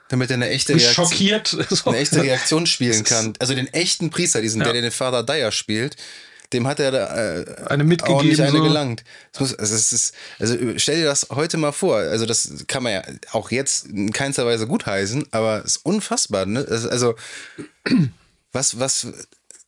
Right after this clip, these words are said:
Speaker 1: weil viele haben ja auch irgendwie dann gesagt, dass ihm so der Erfolg auch zu, zu Kopf gestiegen ist, äh, von The French Connection, weil er ja vorher den Oscar bekommen hat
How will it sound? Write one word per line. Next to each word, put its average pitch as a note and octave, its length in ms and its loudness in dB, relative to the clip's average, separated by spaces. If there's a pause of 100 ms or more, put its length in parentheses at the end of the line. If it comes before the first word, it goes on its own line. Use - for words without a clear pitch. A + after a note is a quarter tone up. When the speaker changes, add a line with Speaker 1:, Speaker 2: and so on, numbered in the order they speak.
(120)
Speaker 1:
weil G#2+ 160 -2
viele D#3+ 260 2
haben E3 120 0
ja D#3 100 2
auch C#3+ 120 0
irgendwie C#3 220 2
dann C3+ 140 0
gesagt, C3 320 -2
dass B2 140 0
ihm B2 160 0
so A2+ 160 0
der A2 140 0
Erfolg B2 360 0
auch G#2+ 140 -2
zu, F2 420 -4
zu - 140 -4
Kopf - 220 -4
gestiegen D3 420 0
ist, C#3+ 300 0
äh, B2 180 0
von A2+ 580 -2
The A2 100 -2
French A#2+ 280 -2
Connection, A2+ 440 -2
weil A2+ 100 0
er G#2 40 0
ja G#2 220 -2 (460)
vorher A2 240 0
den G#2 100 0
Oscar A2 300 -2
bekommen C#3+ 440 -2
hat D#3+ 300 -4